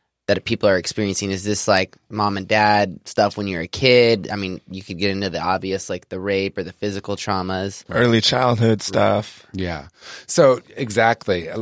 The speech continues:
Speaker 3: a lot of times we equate trauma with some of these bigger life events, like, you know, being in an accident or being sexually abused or being
Speaker 1: Right.
Speaker 3: physically abused. And obviously those are trauma.
Speaker 2: Right.
Speaker 3: I think a lot of it goes unrecognized, though.
Speaker 1: Mm-hmm.
Speaker 3: <clears throat> Don Miguel Ruiz, the author of the book Four Agreements,
Speaker 2: Yeah.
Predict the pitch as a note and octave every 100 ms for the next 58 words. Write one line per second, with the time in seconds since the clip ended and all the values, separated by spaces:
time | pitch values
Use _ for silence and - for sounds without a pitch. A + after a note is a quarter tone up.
0 | - A2+ G#2+ G#2+ A2 A2+ G#2 G2+ - A2+
1 | G#2+ G2 G2 - _ _ _ _ _ -
2 | - C3 A#2 - - B2+ A2+ A2+ G#2+ F#2+
3 | F#2+ - G#2+ G2+ G2 F#2+ F2 G2 G#2 G2
4 | F#2 G2 F2 F#2+ F2+ - F#2+ F2+ - F#2
5 | E2+ A2 G2+ G2 F#2 F#2+ G2 - F#2+ F2+
6 | E2+ - F2+ F2 F#2 G2+ G2 F#2+ - F#2+
7 | - G2 F#2 F2 F#2+ G2+ G2 F2 F#2+ F#2+
8 | F#2 F2+ B2+ C#3 - G2+ F2+ F#2 F#2+ F2+
9 | - - - A#2+ A#2 C3 C3+ C#3+ A2+ A#2
10 | G#2 G2 G2 F#2+ F#2 - E3 F#3 C3 F#2
11 | F2+ - - G#2+ G#2+ F2 D#3+ C#3 A2+ A#2
12 | C#3 E3 C#3 G#2+ A2 G2+ F#2+ G#2+ - F#2
13 | F#2+ E2+ E2 - E2+ D#2 F#2+ F#2 F3 C3+
14 | B2 C#3+ E3+ D3 C3 A2 G#2 A#2 G2 G#2+
15 | F#2 G2+ A2 F2+ F#2+ F#2+ - - G#2 G2
16 | E2+ G2 G2 F2+ - F#2+ - G#2